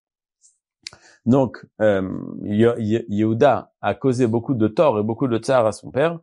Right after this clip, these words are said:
Et bien, Tamar aussi, quand elle lui a dit ça, elle lui a fait sentir le tsar. Hakerna,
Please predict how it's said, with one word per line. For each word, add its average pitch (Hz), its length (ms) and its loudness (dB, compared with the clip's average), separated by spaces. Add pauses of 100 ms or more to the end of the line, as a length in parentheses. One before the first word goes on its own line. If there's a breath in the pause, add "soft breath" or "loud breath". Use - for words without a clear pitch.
(340 soft breath)
Et 95 80 -4
bien, 113 140 2
Tamar 127 300 2
aussi, 151 280 -4
quand 107 180 -4
elle 107 80 -2
lui 110 80 -2
a 107 40 -2
dit 107 120 -10
ça, 131 340 0 (240)
elle 107 120 2
lui 117 100 4
a 113 60 4
fait 131 220 2
sentir 110 680 0
le 113 200 4
tsar. - 540 -2 (640 loud breath)
Hakerna, 143 640 2